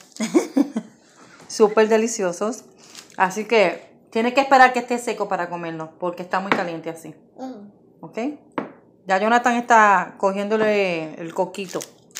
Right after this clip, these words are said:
Speaker 1: el dulce de coco sin estar, eh, durito. Hay que esperar que esté un poquito durito, papi. ¿Ves? Ya se están secando, mira, cinco minutos.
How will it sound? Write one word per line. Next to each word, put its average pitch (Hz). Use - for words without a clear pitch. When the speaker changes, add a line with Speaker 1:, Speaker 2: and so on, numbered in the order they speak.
Speaker 1:
el 170
dulce 175
de 202
coco 190
sin 165
estar, 165
eh, 175
durito. 160
Hay 160
que 214
esperar 214
que 208
esté 202
un 190
poquito 202
durito, 170
papi. 143
¿Ves? 220
Ya 220
se 240
están 240
secando, 254
mira, 190
cinco 208
minutos. 175